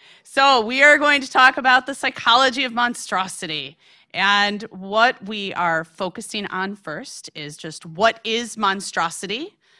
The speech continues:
When I say monstrosity, when someone is called a monster,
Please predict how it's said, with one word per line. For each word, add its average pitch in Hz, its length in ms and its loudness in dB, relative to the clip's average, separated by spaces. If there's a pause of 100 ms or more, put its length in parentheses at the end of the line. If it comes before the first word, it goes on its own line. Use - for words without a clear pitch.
(160)
When 190 120 -8
I 180 100 -4
say 185 280 -4
monstrosity, 185 800 -4
when 180 180 -6
someone 202 380 -2
is 185 140 -8
called 202 260 -2
a - 20 -6
monster, 247 800 2